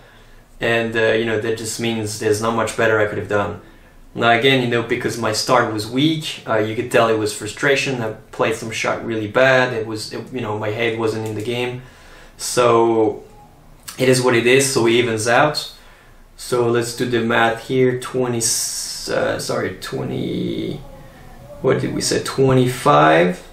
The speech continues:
So twenty-five divided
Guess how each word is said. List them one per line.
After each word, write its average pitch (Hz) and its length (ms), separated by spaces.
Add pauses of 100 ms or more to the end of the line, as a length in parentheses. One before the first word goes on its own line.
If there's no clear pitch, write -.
(1040)
So - 320
twenty-five 143 1160
divided 127 760